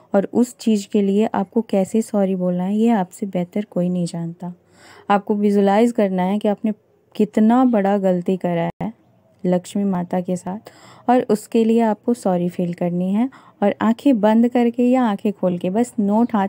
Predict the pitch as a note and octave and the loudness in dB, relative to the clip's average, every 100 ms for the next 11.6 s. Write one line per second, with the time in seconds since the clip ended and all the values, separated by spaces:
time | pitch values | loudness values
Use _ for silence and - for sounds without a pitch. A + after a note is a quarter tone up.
0 | - G3+ F3+ - F#3+ G3+ A3+ A3+ A3+ - | -2 -2 -2 -4 -4 -2 -2 -2 -4 0
1 | F#3 F3+ F3 F3+ F3+ F#3+ A#3 - - - | 0 0 -2 -2 -2 -4 -8 -14 -20 -20
2 | - G#3 G#3+ B3 B3+ _ - - - A#3 | -4 2 4 4 0 _ -10 -6 2 4
3 | A#3+ B3 A#3+ A#3+ G#3+ G3 F3+ F3 - G3 | 6 6 6 4 2 -2 -4 -4 -2 -4
4 | - A3 A3+ - G#3+ G#3 G#3+ G3+ - F#3+ | -2 -2 -2 0 0 2 -2 -4 -4 -2
5 | F3+ F#3+ G3+ G#3 G#3+ G#3+ A3 - A#3 A#3 | 0 -2 -2 -2 0 0 -2 0 0 2
6 | A#3 A3+ G3+ G3 F#3+ G#3 G3+ - F#3+ F#3 | 2 2 0 -2 -4 -4 -4 -4 -4 -2
7 | G#3 - F3+ F3 G3 F#3+ F3 E3+ E3+ E3 | -4 -4 -2 0 -2 -4 -6 -6 -6 -4
8 | E3+ E3+ - _ - - - - G#3 - | -6 -8 -14 _ -20 -20 -8 -2 0 0
9 | B3+ - G#3 - A3+ G3+ G3 F#3+ A#3 B3 | 0 2 0 0 0 2 0 0 0 2
10 | G#3 F#3+ G3 G#3 G#3 _ - F#3 F3 G3+ | 0 0 0 -2 -4 _ -8 -2 0 0
11 | G#3 F3+ F3 E3+ E3 F3+ | -2 -4 -2 -2 -2 -6